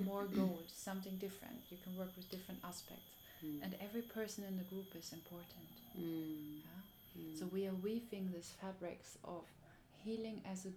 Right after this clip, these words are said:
Speaker 2: group experience together, because a lot of our trauma and our traumatic experience have been happening in interaction with people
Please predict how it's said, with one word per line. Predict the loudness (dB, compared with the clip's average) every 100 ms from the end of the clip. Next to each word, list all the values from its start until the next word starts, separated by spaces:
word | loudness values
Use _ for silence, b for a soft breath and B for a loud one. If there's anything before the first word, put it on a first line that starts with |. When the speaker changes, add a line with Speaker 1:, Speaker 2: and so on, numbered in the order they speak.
| -2
Speaker 2:
group | 0 0 -2 -4
experience | -4 -4 -4 -4 -2 -2 -4
together, | -2 0 0 0 -4 -6
because | -8 -6 -4 -4 -6 B B B B -2
a | 0
lot | 2 2
of | 2 0
our | 0 0 -2
trauma | -4 -2 0 -2
and | -4 -4
our | -4 -4 -6
traumatic | -6 -4 -4 -6
experience | -8 -6 -6 -6 -10 -6
have | -4 -4
been | -2 0
happening | 0 -2 0 0 0 0
in | 4 4 4 -2 -10 -2
interaction | 0 0 -2 -4 -2 -2 -2 -4
with | -6 -12 -10
people | -8 -8